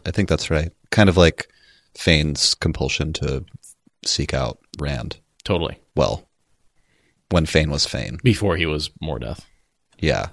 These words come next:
Speaker 2: Yeah.
Speaker 1: I'm gonna read a little more because I like this little scene. Rand rode with grim determination, avoiding conversation with Varen, he had this thing to do,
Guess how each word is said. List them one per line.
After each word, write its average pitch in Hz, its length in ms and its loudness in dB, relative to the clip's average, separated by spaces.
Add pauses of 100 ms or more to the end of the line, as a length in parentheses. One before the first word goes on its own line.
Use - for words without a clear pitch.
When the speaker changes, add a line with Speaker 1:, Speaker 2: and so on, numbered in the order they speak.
Speaker 2:
Yeah. - 180 -8 (1400)
Speaker 1:
I'm - 440 -20
gonna 87 160 4
read 76 200 4
a 78 60 0
little - 180 2
more 67 200 0
because 76 280 -2
I 73 60 2
like 69 220 -2
this - 200 -4
little 78 100 -2
scene. - 460 -4 (1120)
Rand 101 260 10
rode 90 180 10
with 87 140 6
grim 87 240 6
determination, 80 1040 2
avoiding 92 340 8
conversation 82 640 4
with 71 140 -2
Varen, 69 480 2 (360)
he 92 60 4
had 95 160 8
this 80 180 4
thing 95 240 8
to 85 140 2
do, 69 320 -2